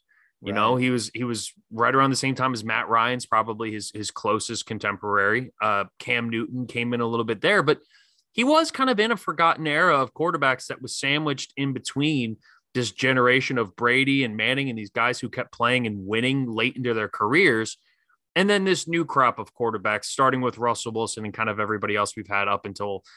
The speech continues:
Speaker 1: you know, and, and, and since then. And I, I just think he, he kind of gets lost in the shuffle there. And it's not necessarily his fault. He played for the freaking Lions, and we saw what happens.
Speaker 2: <laughs>
Speaker 1: You know, if this had happened to him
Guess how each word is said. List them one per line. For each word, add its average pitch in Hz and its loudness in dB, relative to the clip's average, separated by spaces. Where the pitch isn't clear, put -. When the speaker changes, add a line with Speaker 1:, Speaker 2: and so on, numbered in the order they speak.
Speaker 1:
you 113 -4
know, 107 2
and, 123 -2
and, 113 -4
and 107 -4
since - -2
then. 95 -6
And 139 2
I, 139 2
I 156 0
just 170 -2
think 196 -4
he, 175 -8
he 160 0
kind 147 0
of 170 -2
gets 165 0
lost 120 0
in 135 -6
the 127 -4
shuffle 147 0
there. 107 0
And 113 -4
it's 147 2
not 160 4
necessarily 156 4
his 139 0
fault. 123 0
He 135 0
played 127 -2
for - -8
the 120 -4
freaking 131 -2
Lions, 127 2
and 123 -2
we 123 0
saw 127 4
what 127 6
happens. 139 2
Speaker 2:
<laughs> - -12
Speaker 1:
You 147 2
know, 156 2
if 156 4
this 175 4
had 190 4
happened 175 0
to 190 4
him 160 -6